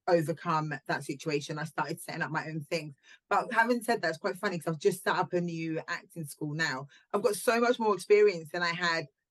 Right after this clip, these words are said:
um, thirteen years ago when I was doing it. But yeah, now I've questioned myself. Am I even the right person? How can I be teaching someone how to, to act? But yeah,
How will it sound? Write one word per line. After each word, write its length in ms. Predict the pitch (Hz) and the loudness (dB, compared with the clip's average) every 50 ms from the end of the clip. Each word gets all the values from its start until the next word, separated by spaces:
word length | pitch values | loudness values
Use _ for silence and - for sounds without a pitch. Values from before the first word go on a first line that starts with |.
| _ _ _ - | _ _ _ 2
um, 360 | 190 175 170 165 160 170 165 160 - - - | 4 4 4 2 0 0 -2 -2 -2 -4 -14
thirteen 600 | 147 - - 208 196 190 190 185 - 202 185 185 | -8 0 2 4 4 4 2 0 0 -2 0 2
years 240 | 190 214 240 262 202 | 4 4 4 4 2
ago 200 | 196 180 180 165 | 2 2 2 2
when 140 | 160 156 151 | 2 0 -2
I 80 | 151 151 | -2 -2
was 160 | 156 160 143 | -2 -4 -2
doing 280 | - 170 156 151 147 | 0 -2 -2 -2 -2
it. 160 | 143 135 127 - _ _ _ - | -6 -8 -10 -12 _ _ _ 2
But 180 | - 180 180 190 | 2 4 6 6
yeah, 180 | 196 185 170 180 | 6 4 4 2
now 480 | 190 190 208 208 196 165 160 160 156 - | 0 0 2 2 2 0 0 -2 -2 -2
I've 180 | - 175 156 147 - - _ _ - | 0 -2 -2 -2 -6 -14 _ _ -6
questioned 400 | - 214 196 190 - - 180 156 | -2 -2 -2 -2 -2 -4 -2 -2
myself. 340 | 156 156 151 147 151 147 143 - 185 | -2 -2 -2 -2 -4 -4 -4 -2 -2
Am 120 | 190 180 | 0 0
I 100 | 180 214 | 2 0
even 180 | 240 226 208 233 | 0 -2 -2 -4
the 80 | 220 202 | -6 -4
right 200 | 214 208 175 - | -2 -4 -4 -4
person? 480 | - 196 190 - - - 240 254 254 - - - - - | -2 -2 -2 -2 -2 -2 0 0 0 -2 -6 -14 -10 -4
How 140 | - 240 247 | -2 -2 0
can 160 | - 254 240 | 2 2 2
I 120 | 233 254 | 4 4
be 120 | 254 214 202 | 2 2 0
teaching 340 | - - 226 170 - 208 190 | -4 -4 -6 -6 -6 -8 -6
someone 280 | - 202 196 196 196 202 | -6 -4 -4 -4 -6 -6
how 160 | 208 196 190 | -6 -6 -6
to, 240 | 185 - 208 190 185 - _ _ _ - | -2 -2 -2 -2 -2 -6 _ _ _ -6
to 60 | 233 - - | -2 0 2
act? 240 | 226 175 165 - - | 2 2 0 -2 -4
But 140 | - - 196 | -2 2 4
yeah, 120 | 208 - | 4 4